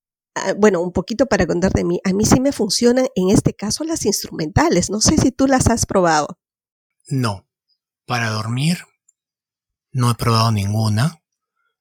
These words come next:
Speaker 2: Yo normal-, tengo la costumbre de dormir con el televisor prendido. De repente no viendo un canal de televisión, sino videos,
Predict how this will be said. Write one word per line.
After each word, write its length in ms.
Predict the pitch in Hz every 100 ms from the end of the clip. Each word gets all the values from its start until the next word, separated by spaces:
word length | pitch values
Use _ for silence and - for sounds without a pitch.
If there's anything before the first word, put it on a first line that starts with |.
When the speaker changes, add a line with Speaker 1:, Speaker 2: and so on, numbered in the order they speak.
| _ _
Speaker 2:
Yo 920 | 107 110 113 113 117 117 113 107 101
normal-, 280 | 98 104 120 -
tengo 180 | 131 139
la 80 | 131
costumbre 520 | 113 - 165 165 120
de 40 | 107
dormir 320 | 101 107 120
con 140 | 123
el 60 | 120
televisor 380 | 110 101 98 110
prendido. 600 | 113 110 127 120 117 - _ _ - _ _ _ _ - _ _
De 120 | 120
repente 420 | 123 - 147 143
no 140 | 147 143
viendo 280 | 143 139
un 80 | 143
canal 380 | - 120 120 123
de 100 | 123
televisión, 560 | - 113 101 - 120 151
sino 720 | - 104 110 113 107 101 98 _
videos, 800 | - 110 117 120 120 117 - -